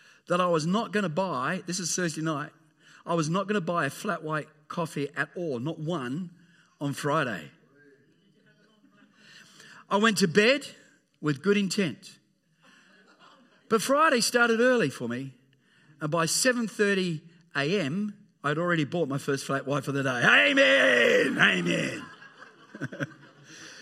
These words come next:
See, of course, I'm not suggesting, it's not sinful to drink flat white coffees, but I'm making the point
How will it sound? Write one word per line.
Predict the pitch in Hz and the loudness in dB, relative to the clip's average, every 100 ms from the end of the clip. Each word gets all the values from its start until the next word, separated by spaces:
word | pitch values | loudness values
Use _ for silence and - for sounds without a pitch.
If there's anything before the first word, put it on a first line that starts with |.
| - - - - - - | -20 -20 -20 -20 -20 -12
See, | - 359 359 285 - - _ _ _ _ 208 | 0 4 6 4 -2 -18 _ _ _ _ 0
of | 214 | 2
course, | - - - | 2 2 0
I'm | 180 | 0
not | 226 185 | 0 0
suggesting, | 180 208 190 190 | 2 2 2 -2
it's | 175 | 0
not | 294 254 | 0 0
sinful | - - 247 185 147 143 180 - - - | 0 2 2 0 -4 -4 -4 -8 -20 -12
to | - | -8
drink | 147 196 170 | -2 0 -2
flat | - 175 147 | -4 -4 -2
white | 139 135 | -4 -4
coffees, | - 175 220 180 135 127 135 - - _ | -8 -4 -4 -4 -6 -6 -8 -12 -20 _
but | 170 | 0
I'm | 170 160 | 0 -2
making | 175 226 214 | 0 0 0
the | 170 | -4
point | 147 - 208 226 131 | -6 -8 -2 -2 -2